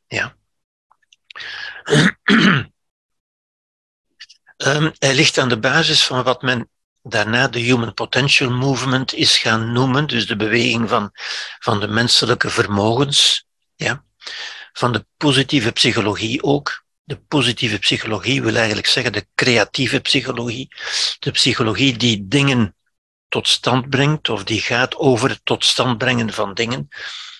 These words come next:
in plaats van het onderzoek van wat er fout gaat. Het geloof in menselijke groeimogelijkheden,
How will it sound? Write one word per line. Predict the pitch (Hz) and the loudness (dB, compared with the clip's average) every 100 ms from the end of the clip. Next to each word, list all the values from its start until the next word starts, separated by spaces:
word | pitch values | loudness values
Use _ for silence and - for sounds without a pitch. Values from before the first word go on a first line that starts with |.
| - _ - | -20 _ -4
in | 120 | -2
plaats | - 117 - | 0 0 0
van | 135 | 0
het | 110 - | 0 0
onderzoek | 117 104 104 - 135 | 0 0 0 0 0
van | - 110 101 - _ _ - | 0 -2 -2 -10 _ _ -4
wat | 107 - | -2 -2
er | 104 | -4
fout | - 113 123 | -2 -2 -2
gaat. | - 135 - - _ _ _ _ _ _ _ _ _ _ _ _ - - - - - | -2 -2 -4 -8 _ _ _ _ _ _ _ _ _ _ _ _ -20 -14 -10 -10 -6
Het | - - | -2 0
geloof | - 147 151 123 | 4 4 4 4
in | 117 | 2
menselijke | 131 147 - 131 120 | 2 0 2 0 -2
groeimogelijkheden, | 113 113 143 147 147 147 151 147 - 143 143 156 | 0 4 6 6 4 2 2 0 0 0 0 -2